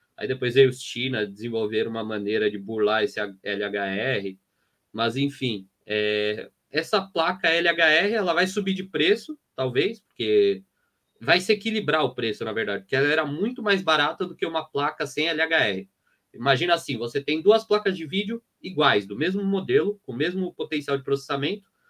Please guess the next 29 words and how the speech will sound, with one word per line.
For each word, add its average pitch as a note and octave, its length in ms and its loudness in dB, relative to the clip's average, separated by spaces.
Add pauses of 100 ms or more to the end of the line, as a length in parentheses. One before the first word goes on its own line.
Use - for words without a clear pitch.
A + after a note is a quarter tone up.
(320)
só F3+ 220 0
que F#3+ 140 0
uma G#3 300 4
a G3+ 60 4
NVIDIA G3 440 2
lançou F#3 400 -2
depois F3 480 -4
de E3+ 120 -10
dois D#3 280 -2
mil D#3+ 300 -6
e E3 200 -8
vinte C#3+ 340 -8
e D3+ 40 0
um, F#3+ 200 2
se - 120 -8
eu A#2 80 -4
não A2+ 80 -6
me A#2 100 -4
engano, D#3+ 420 -2 (140)
é A2 80 -6
uma A#2+ 160 -2
versão B2 320 0
de A#2 100 -8
dois A#2 180 -2
mil B2 120 -2
e B2 40 -8
vinte C3+ 180 -8
e - 60 -6
um, A#3+ 180 -2